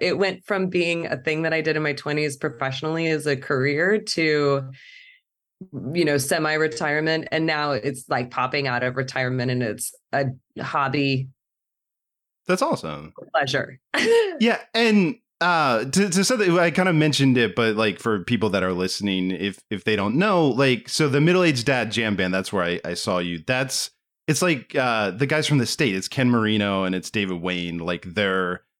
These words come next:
Speaker 2: the show that I saw had Joe Latruglio was there. It's like, they're kind of, I don't know. Yeah, they're jam band that they put together, uh, with just them and then, like, a series of musicians. Weird Al was there when I saw it, which was really cool. Uh, but yeah, so how did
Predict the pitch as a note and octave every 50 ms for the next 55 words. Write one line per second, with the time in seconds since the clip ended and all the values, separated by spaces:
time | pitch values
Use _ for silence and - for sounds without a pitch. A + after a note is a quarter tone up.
0 | _ - B2+ D#3 D#3+ D3+ G3+ G3 E3+ D#3 C#3 C#3 C3+ C#3 A#2 A#2 G2 F#2+ - G#2
1 | F#2+ F#2 F2 - - B2 B2 G#2+ A#2 A#2 G#2 G2+ G2 F#2+ F#2 G2+ F#2+ F2+ F2+ F2
2 | E2+ - A2+ G#2 - - D#3 D#3 C#3 - E3 E3 D#3 D#3 D3+ C3 A#2 A2 - _
3 | _ _ _ _ _ _ _ _ _ _ _ _ _ D3 C3+ A#2+ - - B2+ -
4 | A#2 - - D3+ F3+ F3 F#3+ G#3 C#3 C3 E3+ B2+ F#2 G2 G#2 A#2+ B2 A#2+ A2+ -
5 | A#2+ C3 C#3 C3+ B2 G2 G#2+ F2 E2 D#2 D2+ D#2 D#2+ E2 G2 G#2 - - G#2+ G2
6 | - - A#2 F2+ - G2+ F#2 F2+ G2+ G2 F2+ E2+ F2 E2+ E2 D#2+ D#2+ D#2+ D#2 -
7 | _ _ _ _ _ _ _ _ - A2+ G#2+ F#2+ F2+ E2+ E2 E2 E2 F2+ G2+ G#2
8 | A2+ B2 A#2+ A2+ G#2+ - - _ _ _ - A#2+ A2+ G#2+ G#2 B2+ C3 A#2+ - A2
9 | A#2+ C3 B2+ C3 C3 A#2+ A2+ G#2+ G#2 G#2+ G#2 G2 G2 G2 F#2+ - F#2+ - - A2
10 | G2+ G2+ F2 F#2+ G2 F#2+ E2+ G2+ A#2+ G#2+ G#2+ F#2+ F#2 F#2+ G#2+ A#2+ A2+ F#2 E2+ E2+
11 | F2+ G#2+ A#2 A#2 G#2 A2+ A#2 B2 C3 C3+ C3 B2 - C3+ A#2 B2 B2 - C#3 C#3
12 | C#3+ C#3+ C3+ B2+ C3 B2 C3+ C#3 C#3 C3 B2 - C#3+ C#3 C#3 C#3+ C#3+ C#3 B2+ -
13 | - B2 B2 A#2+ A2+ G#2+ G#2 G2 G#2 A#2 - F#3+ G3 G#3+ C4 G3+ C3 - F3 D#3+
14 | B2+ D#3+ E3 F3 F3+ E3+ E3+ E3 D#3+ C#3+ B2+ B2+ B2